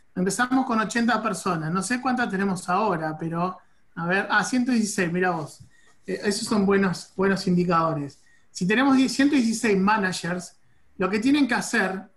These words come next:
es estudiar las herramientas, porque pronto el que tienen al lado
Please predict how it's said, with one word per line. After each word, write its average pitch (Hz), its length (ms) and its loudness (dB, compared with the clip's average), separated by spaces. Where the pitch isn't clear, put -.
es 233 180 -2
estudiar 214 680 2
las 170 220 -4
herramientas, 175 720 -2
porque 196 360 0
pronto 254 1000 0
el 175 140 -2
que 180 140 2
tienen 254 340 4
al 196 160 4
lado 190 520 0